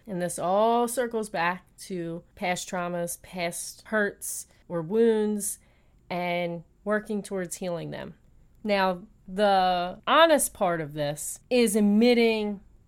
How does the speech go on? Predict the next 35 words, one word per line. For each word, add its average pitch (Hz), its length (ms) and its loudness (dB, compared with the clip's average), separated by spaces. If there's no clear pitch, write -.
that 190 180 0
we're 196 140 2
all 214 140 6
gonna 220 180 0
get 185 160 -2
triggered. 151 360 -10
And 190 580 -2
no 202 140 0
matter 233 400 4
what, 208 320 0
no 208 80 -4
matter 202 240 -2
how 208 180 -6
much 220 260 -6
healing 208 340 -4
we 202 100 -4
do, 185 400 -6
triggers 262 340 0
aren't 214 200 0
just - 140 -8
gonna 202 160 -2
go 190 140 0
away. 165 320 -2
They're 202 140 -4
gonna 214 180 0
come 208 240 -4
up. 185 220 -2
So - 160 -2
the 208 80 0
better 226 320 4
we 202 160 -4
become 185 960 -4
at 185 100 -2
identifying 175 840 -2
them 156 340 -8